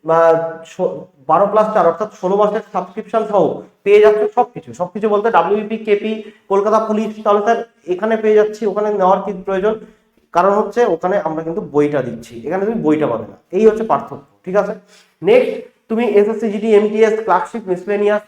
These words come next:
আরআরবি গ্রুপ সি, মানে গ্রুপ ডি, এনটিপিসি, আমাদের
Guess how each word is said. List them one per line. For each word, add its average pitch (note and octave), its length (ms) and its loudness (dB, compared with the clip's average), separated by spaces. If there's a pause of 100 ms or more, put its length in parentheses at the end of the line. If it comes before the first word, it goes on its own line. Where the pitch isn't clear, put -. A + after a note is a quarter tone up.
(200)
আরআরবি F3 360 0
গ্রুপ F3 220 -4
সি, G#3+ 80 -8 (140)
মানে C#3 180 -2
গ্রুপ E3+ 240 -4
ডি, G3 80 -2 (180)
এনটিপিসি, F3+ 460 -8 (840)
আমাদের F3 240 2